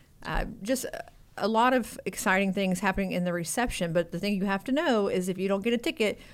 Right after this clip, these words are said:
you don't get to come in. So make sure that you get your ticket.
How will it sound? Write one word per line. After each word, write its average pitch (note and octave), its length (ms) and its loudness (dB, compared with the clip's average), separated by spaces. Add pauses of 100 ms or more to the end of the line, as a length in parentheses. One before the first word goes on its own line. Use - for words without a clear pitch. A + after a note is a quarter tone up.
(140)
you G3+ 100 -2
don't G3 160 6
get F#3 100 2
to F#3+ 80 0
come F3+ 200 0
in. E3 280 -4
So F3 200 0
make F3+ 220 0
sure G#3+ 180 -2
that G#3+ 80 2
you - 80 -4
get F#3 120 0
your F#3+ 120 -2
ticket. F3+ 400 -2